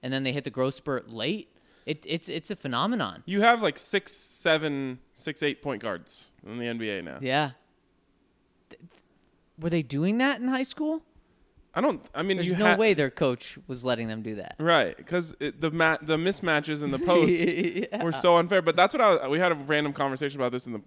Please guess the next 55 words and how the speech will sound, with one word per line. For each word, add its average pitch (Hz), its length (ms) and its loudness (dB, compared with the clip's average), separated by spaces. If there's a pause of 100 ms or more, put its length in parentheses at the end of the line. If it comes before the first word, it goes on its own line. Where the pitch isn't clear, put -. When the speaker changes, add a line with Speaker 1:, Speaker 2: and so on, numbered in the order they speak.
Speaker 2:
in 127 80 -6
the 113 80 -4
office 139 280 -2
yesterday. 104 320 -10
I'm 104 80 -8
like, 107 160 -8 (840)
they're 165 160 -2
like, 147 260 0
I, 160 240 0 (160)
someone 175 260 0
was 165 80 -4
saying 156 180 -2
they 143 60 -2
hated 147 220 0
watching 143 340 2
Michael 135 260 -2
J-, - 120 -20 (140)
Porter 135 240 0
Junior's 123 340 -8
high 185 200 2
school 123 280 -6
tape 110 340 -6 (200)
because 135 200 -4
he 156 120 -4
was 131 400 4
just, 117 160 -8
like, 110 240 -8
playing 123 240 0
on 117 60 -4
the 117 60 -6
perimeter 131 380 -4
the 98 120 -4
whole 87 120 -8
time. 65 300 -10 (760)
And 156 100 -2
I 170 40 4
was 175 120 2
like, 175 180 0
"Would 170 180 0
Michael 277 260 0
Porter 262 240 0
Junior 185 240 -4
have 156 120 -6
gotten 135 280 4
any 139 120 0
better 127 260 0
at 107 120 -4
basketball 135 600 -2
just 127 240 -18
posting 131 360 -6
up 123 120 -6
six-foot - 600 -8
kids 139 240 -4
in 123 100 -6
the 107 240 -4